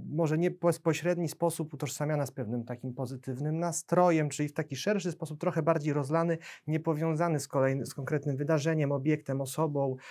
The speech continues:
czymś, co się dzieje i my na to reagujemy, e, radością. Ja jako badacz, e, bardziej jakby rozumiem radość w tym, zgodnie z tą pierwszą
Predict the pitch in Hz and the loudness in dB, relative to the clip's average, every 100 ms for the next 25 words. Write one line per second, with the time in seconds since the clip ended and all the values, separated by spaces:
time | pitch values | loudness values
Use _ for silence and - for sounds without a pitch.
0 | - - 151 147 151 - 127 180 202 151 | -18 -4 -4 -2 -4 -2 2 2 4 2
1 | 160 156 156 143 139 135 139 147 143 143 | 0 0 0 0 0 0 -2 0 -2 -4
2 | - - - 120 127 131 135 123 - - | -18 -16 -6 -4 2 2 4 2 0 -16
3 | - - - - 139 170 175 170 160 196 | -20 -20 -20 -6 0 0 0 0 2 4
4 | 185 - - - 156 135 131 131 170 160 | 4 2 -14 -16 -6 -4 0 4 4 4
5 | 160 151 - _ _ _ - 143 147 139 | 2 2 -2 _ _ _ -16 -4 -4 -2
6 | 147 160 143 139 170 165 139 151 156 - | -4 -2 0 2 4 2 2 2 0 -2
7 | 156 139 135 135 160 151 143 147 143 170 | -6 -4 -6 -2 0 0 0 -2 4 4
8 | 156 131 117 | 4 -2 -4